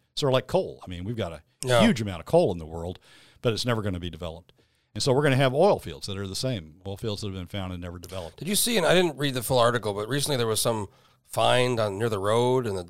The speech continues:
Speaker 2: the Dalton Highway or something. Have you, have you heard about that?
Speaker 1: Pantheon Resources. It's the old, um, um, oh, what was their name? Um, not Brooks Range. It was, uh,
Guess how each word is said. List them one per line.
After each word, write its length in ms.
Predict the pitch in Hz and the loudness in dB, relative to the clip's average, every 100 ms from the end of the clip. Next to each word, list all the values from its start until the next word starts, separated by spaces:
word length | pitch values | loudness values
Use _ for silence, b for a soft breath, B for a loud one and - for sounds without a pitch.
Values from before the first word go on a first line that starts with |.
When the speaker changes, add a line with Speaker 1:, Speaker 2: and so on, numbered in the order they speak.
| - | -14
Speaker 2:
the 100 | 98 | -6
Dalton 320 | 110 117 104 | -4 -4 -2
Highway 360 | 104 117 123 | -2 0 0
or 120 | 123 117 | -2 -4
something. 300 | 131 107 120 | -6 -8 -12
Have 80 | 123 | -12
you, 40 | |
have 80 | 120 | -6
you 40 | 131 | -4
heard 80 | |
about 160 | 147 160 | -2 -2
that? 160 | 165 151 | -2 -2
Speaker 1:
Pantheon 380 | 127 147 120 | -2 0 -2
Resources. 500 | 110 117 104 90 87 | -2 -4 -4 -6 -8
It's 140 | 107 - | -8 -6
the 120 | 113 | -2
old, 260 | 131 127 107 | 0 0 0
um, 400 | 101 95 87 85 - | 0 0 -4 -12 -12
um, 500 | 98 90 90 82 85 _ _ b b b b b b b _ 107 | -8 -6 -8 -12 -18 _ _ b b b b b b b _ -6
oh, 480 | 110 110 101 98 | 0 2 2 0
what 160 | 95 110 | -4 -6
was 120 | 98 | -6
their 120 | 104 | -4
name? 440 | 98 90 82 80 92 B 104 | -4 -4 -8 -14 -20 B -10
Um, 580 | 104 98 95 90 85 85 B B B B B B B _ _ | -6 -4 -4 -6 -14 -20 B B B B B B B _ _
not 200 | 104 92 | -14 -12
Brooks 240 | 95 95 90 | -12 -12 -12
Range. 400 | 85 85 90 95 | -12 -12 -14 -16
It 100 | 95 | -18
was, 260 | 87 90 87 | -14 -12 -8
uh, 240 | 87 85 | -8 -8